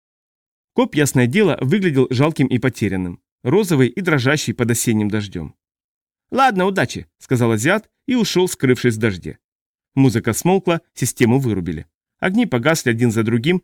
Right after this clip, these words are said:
и воцарилась тьма. Полночь. Твинкель взяла меня за руку.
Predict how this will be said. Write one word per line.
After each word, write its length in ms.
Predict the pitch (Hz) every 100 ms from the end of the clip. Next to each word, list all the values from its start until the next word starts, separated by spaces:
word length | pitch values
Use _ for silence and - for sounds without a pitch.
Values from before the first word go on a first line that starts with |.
| _
и 100 | 262
воцарилась 520 | 220 202 143 113 104
тьма. 300 | - 87 73 - _ _ _ _ -
Полночь. 480 | 120 92 73 - _ _ _ _ _ _
Твинкель 380 | 190 254 240 220
взяла 300 | 170 196 131
меня 200 | 120 123
за 160 | 113
руку. 280 | 90 87 -